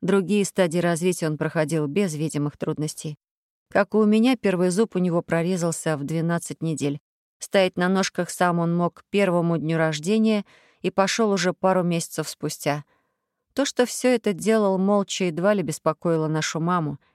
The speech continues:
или так она себя в этом убедила. А еще, вероятно, он просто был неулыбчив. Если уж на то пошло, не любил, когда до него дотрагиваются.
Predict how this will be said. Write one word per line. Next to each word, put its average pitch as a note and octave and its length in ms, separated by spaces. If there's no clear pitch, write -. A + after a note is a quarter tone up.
или D#3+ 340
так E3 220
она D#3+ 200
себя D3+ 320
в C#3+ 40
этом D3+ 280
убедила. C#3+ 560
А G3+ 100
еще, A#3+ 240
вероятно, F#3+ 560
он E3 80
просто - 340
был F3+ 260
неулыбчив. D#3 800
Если G3+ 260
уж F#3 140
на F3+ 120
то F#3+ 140
пошло, F#3+ 520
не A3+ 120
любил, A3+ 320
когда E3+ 340
до F3 100
него F3 220
дотрагиваются. D3+ 880